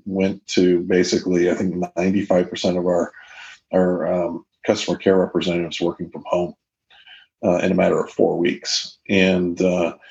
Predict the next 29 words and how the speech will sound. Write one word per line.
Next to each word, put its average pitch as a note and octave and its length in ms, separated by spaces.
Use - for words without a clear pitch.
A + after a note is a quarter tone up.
you G#2 60
know, G2+ 120
so G2 320
th-, - 280
that's - 640
something G2 420
that, F2 360
uh, F#2+ 120
that G2 180
we F#2+ 100
did, F#2 260
and F2+ 300
it, F#2+ 200
it G2 180
required F#2+ 520
change, G2+ 520
and F#2+ 180
it F#2 120
required F#2+ 440
us - 420
to F#2+ 360
understand G2 540
our F#2+ 100
new F#2 160
paradigm G2 580
and, F2 240
and F2 280
act, - 580
uh, F#2+ 220